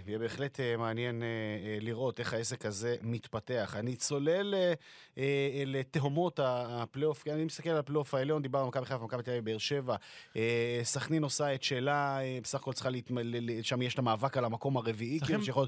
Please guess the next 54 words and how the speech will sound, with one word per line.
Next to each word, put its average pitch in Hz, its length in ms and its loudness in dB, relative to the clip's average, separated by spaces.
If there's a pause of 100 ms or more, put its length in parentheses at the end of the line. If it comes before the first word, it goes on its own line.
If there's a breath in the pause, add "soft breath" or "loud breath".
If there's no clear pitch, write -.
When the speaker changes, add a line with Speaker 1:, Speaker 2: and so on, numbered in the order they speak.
(160 loud breath)
Speaker 2:
מבאסת 143 200 4
Speaker 1:
בואכה - 140 4
Speaker 2:
אותי 139 60 2
Speaker 1:
עוד 131 100 4
Speaker 2:
קצת. 123 40 -2
Speaker 1:
אירופה. 180 420 4
Speaker 2:
מבאסת 139 340 2
אותי 139 140 -8
קצת. - 160 -8
Speaker 1:
אה, 247 320 -2
כן, 294 220 4
אתה 202 80 2
Speaker 2:
כדורגל 185 60 4 (160)
Speaker 1:
בשעת 180 40 4
Speaker 2:
שלה 196 160 4
Speaker 1:
המות, 160 140 4
Speaker 2:
לא 180 40 6
Speaker 1:
אה, 170 80 6
Speaker 2:
טוב. 160 80 4
Speaker 1:
רעשי 160 300 4
רקע. 202 460 4
אה, 320 800 2 (240)
ת-, - 60 0 (320)
כן, 311 220 4 (140)
כן, 254 240 2
כן, 220 180 4
היה 156 80 6
לה 160 60 6
הרבה 139 180 2
מזל, 107 420 0
אה, 101 340 2
<laughs> 110 60 -6
מול, 110 220 -4
אה, 107 160 -2
נתניה, 135 460 0
ששיחקה 113 520 -4
על 107 100 -2
הכיפאק, 151 500 -4
אה, 143 160 2
מבחינתה. 131 540 -2 (320 loud breath)
יהיה 190 100 0
מעניין 127 240 2
מאוד 101 160 -2
לראות 92 220 -4
את 92 100 -10
נתניה 95 380 -2
ב-, 90 200 -2
בעונה 92 440 -2
הבאה, 101 440 -2
את, - 160 -10 (120)
את 90 120 -8
המשך 143 480 6
ה-, 131 40 6
אה, 113 80 2